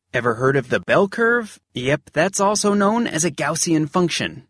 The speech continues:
While we're at it, let's toss in some modular arithmetic, and just for fun,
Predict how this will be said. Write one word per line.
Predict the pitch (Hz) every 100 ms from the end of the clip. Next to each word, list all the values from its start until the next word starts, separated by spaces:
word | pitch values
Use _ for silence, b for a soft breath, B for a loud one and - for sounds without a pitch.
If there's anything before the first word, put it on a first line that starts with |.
| _
While | - 147 185
we're | 175 156
at | 196
it, | 208 196
let's | 196 220 -
toss | 190 196 196
in | 190 190
some | 180 165 147 135
modular | 156 151 156 143 113 104
arithmetic, | 196 - 202 196 202 196 196 -
and | 269 277 226
just | 160 196 -
for | 196
fun, | - 160 160 165